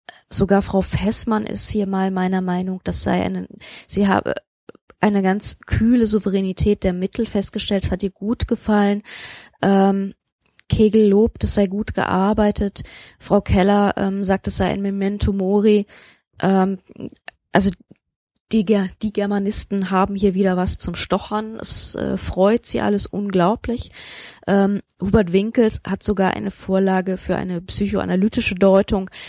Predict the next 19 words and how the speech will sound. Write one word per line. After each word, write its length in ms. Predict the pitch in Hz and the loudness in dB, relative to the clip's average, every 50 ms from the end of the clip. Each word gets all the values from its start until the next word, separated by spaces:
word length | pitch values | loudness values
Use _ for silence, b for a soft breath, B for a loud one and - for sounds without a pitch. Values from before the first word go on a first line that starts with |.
| B B - | B B -10
Das 160 | 170 170 - | -8 -4 -2
sei 120 | - 185 - | -2 -2 -2
eine 200 | - 190 190 - - | -2 -4 -6 -6 -6
ödipale 640 | - 185 - 202 - - - - 190 185 196 233 240 | -6 -4 -4 -2 0 0 0 2 2 4 4 4 4
Geschichte 580 | 220 226 - - - 220 - - - 208 202 202 B B B B B B _ | 2 0 0 0 -2 -2 -4 -2 0 0 0 0 B B B B B B _
und 300 | - - 196 196 - - | -2 -2 -2 -2 0 0
der 80 | 214 208 | 2 2
Sohn 400 | 185 - 196 196 202 208 220 - _ _ - | 2 4 4 4 4 2 0 -2 _ _ 2
denke 320 | - 202 196 196 - 226 190 | 2 2 2 2 0 -2 0
sich 220 | 180 196 196 - | 0 0 -2 -2
in 60 | 190 | -4
die 100 | 185 190 | -4 -2
Kastration 1080 | - - 196 190 - - - - 202 - - - - - 190 180 185 185 185 185 190 - | 0 0 0 2 0 -2 -4 -4 -4 -4 -2 -2 0 0 0 0 0 -2 -6 -8 -8 -4
des 160 | 196 190 - | -2 -2 -2
Vaters 640 | - - - - 190 180 180 185 - - 170 - - | -2 -4 -6 -4 -2 -2 -2 -2 -4 -6 -6 -6 -6
hinein. 600 | - 185 175 170 160 156 - - 165 170 175 175 B B B B B B B B B _ | -6 -6 -6 -6 -6 -8 -8 -10 -10 -10 -12 -14 B B B B B B B B B _
Ähm, 400 | - 180 190 185 190 190 185 180 - _ _ _ _ _ _ _ _ _ _ _ _ _ _ _ _ - - _ _ | 2 4 4 4 4 2 0 -4 -8 _ _ _ _ _ _ _ _ _ _ _ _ _ _ _ _ -20 -20 _ _
na 220 | - 185 190 254 285 | -6 -2 -2 0 0
ja, 540 | 240 185 208 202 202 190 185 - - 175 | 2 4 6 6 6 6 6 4 2 0